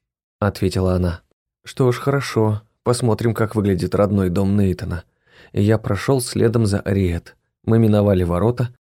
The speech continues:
слуга распахнул перед нами дверь. «Госпожа Эо Тайрон, ваш отец», начал было он.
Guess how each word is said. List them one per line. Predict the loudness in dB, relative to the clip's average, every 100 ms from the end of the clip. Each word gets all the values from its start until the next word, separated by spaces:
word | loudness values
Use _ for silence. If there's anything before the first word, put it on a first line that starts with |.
| _
слуга | -4 -2 2 2
распахнул | 0 -2 -2 0 0
перед | 0 -2
нами | -2 -2
дверь. | -2 0 -2 -4 _ _ _ _
«Госпожа | -14 -4 -2 0 -2 -2
Эо | -2 -2
Тайрон, | -2 0 0 -2 -6 _ _ _
ваш | -2 -2 -2
отец», | -6 -2 -2 -2 -14 _ _ _ _ _ -2
начал | 0 2 0 0
было | 2 2
он. | 2 0